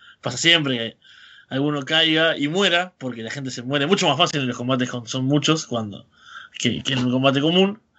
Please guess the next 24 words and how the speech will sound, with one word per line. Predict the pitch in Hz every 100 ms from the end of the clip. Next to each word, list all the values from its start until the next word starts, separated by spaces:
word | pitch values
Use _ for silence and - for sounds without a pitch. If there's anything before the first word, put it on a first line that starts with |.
| - - _ _ _ _ -
Acá | 131 147
era, | 180 165 127
todo | 220 190
el |
tiempo | 170 170
pasaba | 127 135 139 160
eso, | 156
todo | 175
el | 165
tiempo | 165
era | 143 135
una | 139
contra | 131 131 139
una, | 151 165 190 _ _ - -
cambiaban | 143 143 139 147
un | 156
poco, | 180 175 175 190 - _ _ _ _ _ _ _ - -
y |
así | 139 - 151
era | 135 117 - - - - -
constantemente. | 143 139 165 165 180 185 190 208 _ _ - - - _
Pero | - 160 165
después, | 160 208 247 - - -
eh, | 139 135 127 127 120 120